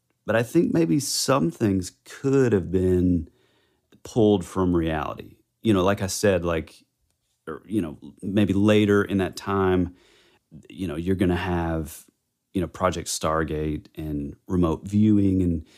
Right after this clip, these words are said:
you know, Project Montauk and, like, so, so we know that this stuff is going on, but, and so I wonder if some of that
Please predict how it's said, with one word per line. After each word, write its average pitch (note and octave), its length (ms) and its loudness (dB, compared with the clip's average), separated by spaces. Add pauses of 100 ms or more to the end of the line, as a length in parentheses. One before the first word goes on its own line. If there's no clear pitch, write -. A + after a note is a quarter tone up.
(220)
you F2+ 140 -4
know, E2 100 0
Project D#2 400 -6
Montauk E2 720 0
and, D#2+ 80 -2
like, D#2+ 240 -4
so, C3+ 280 0
so - 160 0
we C#3 120 4
know F#3 320 2
that D3+ 220 -2
this G#2 160 -2
stuff G2 420 -2
is F2 480 -4 (680)
going F#2 340 4
on, C#2+ 560 -2 (640)
but, G2 420 0 (440)
and G#2+ 100 -2
so C#3 120 4
I B2+ 40 6
wonder C#3+ 580 4
if G#2+ 280 -4
some A#2 320 0
of F#2+ 140 0
that F2+ 480 -2